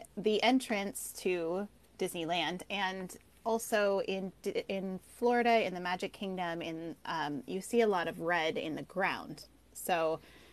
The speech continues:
you'll see red bricks, um, you'll see, uh, red concrete. And so this is a really, uh, interesting reason why they chose this. It was partially they asked Kodak to help them figure out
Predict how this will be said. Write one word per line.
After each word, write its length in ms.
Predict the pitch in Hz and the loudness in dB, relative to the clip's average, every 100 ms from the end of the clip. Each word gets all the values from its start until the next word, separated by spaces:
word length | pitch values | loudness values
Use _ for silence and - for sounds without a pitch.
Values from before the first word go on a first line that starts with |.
| - | -6
you'll 160 | - 190 | 0 0
see 280 | - 196 175 | 2 2 4
red 480 | 175 165 156 - - - - - | 4 4 2 0 -6 -12 -8 4
bricks, 600 | 226 233 - - - - - | 6 6 0 -6 -6 -6 -2
um, 540 | 175 160 151 151 151 - - | 0 0 0 -4 -6 -10 -12
you'll 200 | - 165 | -4 -2
see, 640 | 170 - 170 160 156 147 - 165 | 0 0 2 2 2 0 -2 0
uh, 300 | 165 151 143 | 4 4 4
red 420 | 165 175 165 156 - - - | 4 6 6 2 -6 -20 -6
concrete. 720 | - 233 233 240 220 - - - - - - - - - - | 0 2 2 2 2 -2 -12 -20 -20 -20 -20 -20 -20 -20 -2
And 120 | 214 | 4
so 100 | 226 | 10
this 200 | 226 262 | 10 10
is 120 | 285 247 | 8 12
a 260 | 226 202 | 12 12
really, 600 | 175 226 247 226 202 170 - - | 10 8 10 10 8 6 2 4
uh, 300 | 214 180 - | 8 10 8
interesting 840 | - 247 247 233 - 196 165 160 160 - _ - - - _ - - - | 6 4 4 0 2 2 2 -2 -6 -12 _ -20 -20 -20 _ -20 -8 2
reason 380 | 254 254 233 196 | 6 6 4 4
why 140 | 175 | 2
they 140 | 160 | 2
chose 340 | - - 233 226 | 2 8 8 8
this. 260 | 180 170 | 4 2
It 100 | - | -2
was 180 | - 175 | -2 -4
partially 480 | - 214 202 196 175 | 0 0 0 0 0
they 360 | 104 175 160 - | 2 2 2 0
asked 420 | - 185 175 - - | 2 2 0 -8 -12
Kodak 400 | - 214 214 180 | -4 2 4 4
to 140 | - 165 | 0 -4
help 260 | - 277 | 0 0
them 200 | - 180 | 0 -2
figure 260 | 180 196 180 | -2 -2 0
out 180 | 165 | 0